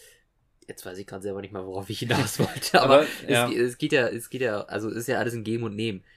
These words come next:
Speaker 1: Das sind ja keine Roboter, sind ja auch Menschen, das will ich sagen.
Speaker 2: Ja, und, äh, was hältst du von dem Prinzip Trinkgeld jetzt? Weil klar, da ist es natürlich, äh, man sagt ja immer zehn Prozent Trinkgeld, aber man macht's natürlich schon auch irgendwie so ein bisschen abhängig,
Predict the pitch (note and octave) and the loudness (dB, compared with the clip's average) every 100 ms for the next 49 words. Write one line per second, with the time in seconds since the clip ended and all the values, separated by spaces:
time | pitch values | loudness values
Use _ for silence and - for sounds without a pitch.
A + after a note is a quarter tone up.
0 | _ G#2+ A2+ A#2 - A2 G#2 G#2 G#2+ - | _ -10 -2 -2 -2 -6 -2 -2 -2 -8
1 | F#2 _ - G2+ - G2+ G2 F2 - - | -16 _ -10 -6 -4 -4 -8 -14 -16 -18
2 | _ - F#2+ - F#2+ - - - _ _ | _ -18 -18 -16 -18 -18 -20 -20 _ _
3 | _ _ _ _ - - - _ - A#2+ | _ _ _ _ -20 -20 -20 _ -2 4
4 | A2+ A#2 A2+ A2 G#2+ A2+ A2 A2+ A2 G2+ | 4 4 0 -2 -4 2 4 2 0 -6
5 | - - F2 A#2+ A#2 C3 A#2 C#3+ C3 C#3 | -20 -20 -16 -8 -4 -2 -2 -4 -4 -2
6 | B2+ - B2 - A#2+ - - - C3+ D3+ | -2 -4 -6 -4 -6 -6 -8 0 0 2
7 | D#3 D3+ D3 D3 - A#2 A2+ A2+ A2+ - | 2 2 2 -2 -2 0 0 0 -2 -2
8 | A2+ B2 B2+ A#2 A#2 B2+ A#2 B2 A#2 B2 | 0 2 2 0 -2 -6 -8 -8 -8 -6
9 | A#2+ A#2 - - - F2 B2 B2 A#2+ A2 | -6 -6 -10 -18 -18 -12 -12 -10 -10 -6
10 | A2+ B2 A#2 A2+ G#2+ - A#2 - G2+ A#2 | -4 -2 -2 -2 -6 -6 -8 -8 -8 -6
11 | G#2+ B2 B2+ C3+ B2 A2+ A2 G#2+ A2 A2 | -6 -8 -6 -4 -4 -4 -6 -8 -8 -8
12 | - - G#2+ A#2 G#2+ A2+ A2+ G#2+ A2+ A2+ | -10 -12 -12 -12 -10 -10 -8 -10 -10 -12
13 | A2 G#2+ A2 G#2+ - G2 A2+ A#2 A#2 A#2 | -10 -8 -6 -4 -4 -2 -4 -2 -2 -2
14 | A#2 | -6